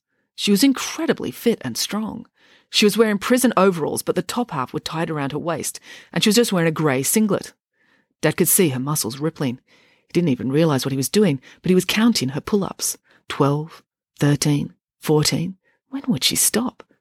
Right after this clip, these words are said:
Fifteen. She dropped down and started doing star jumps. Dad could see her face now.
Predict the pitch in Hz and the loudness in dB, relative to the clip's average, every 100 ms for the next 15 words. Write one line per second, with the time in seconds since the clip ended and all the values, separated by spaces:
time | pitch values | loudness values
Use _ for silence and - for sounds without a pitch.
0 | _ - 180 - 190 190 - - _ - | _ 0 0 2 0 0 -4 -18 _ 0
1 | 175 170 - 156 131 117 - 131 131 127 | 4 4 2 0 0 0 0 0 2 0
2 | 120 147 143 - 110 - - _ _ _ | 2 0 0 -2 -6 -8 -12 _ _ _
3 | _ _ 131 120 135 - 110 120 123 - | _ _ -4 -2 -2 0 0 -4 -4 0
4 | 135 127 120 123 101 - | 0 0 0 -2 -6 -10